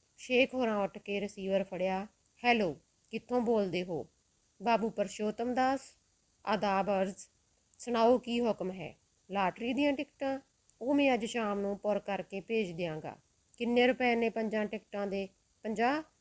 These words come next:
"ਖੈਰ, ਪਰ ਕਦੇ ਕੱਢੀ ਵੀ ਜੇ ਅੱਜ ਤੀਕ,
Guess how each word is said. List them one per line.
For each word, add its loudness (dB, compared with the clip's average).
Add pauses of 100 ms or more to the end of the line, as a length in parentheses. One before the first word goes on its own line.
(280)
"ਖੈਰ, 6 (360)
ਪਰ 0
ਕਦੇ -2
ਕੱਢੀ -2
ਵੀ -2 (340)
ਜੇ 4
ਅੱਜ -2
ਤੀਕ, -6